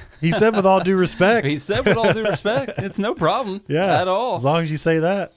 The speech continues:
Speaker 2: So, yeah, this is just yet another, just another issue here where they're, he's saying, "Oh,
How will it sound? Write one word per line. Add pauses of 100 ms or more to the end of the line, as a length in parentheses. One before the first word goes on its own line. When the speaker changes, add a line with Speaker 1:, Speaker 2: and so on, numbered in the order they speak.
(200)
Speaker 2:
So,
yeah,
this
is (100)
just
yet
another, (380)
just
another
issue
here
where
they're, (140)
he's
saying,
"Oh,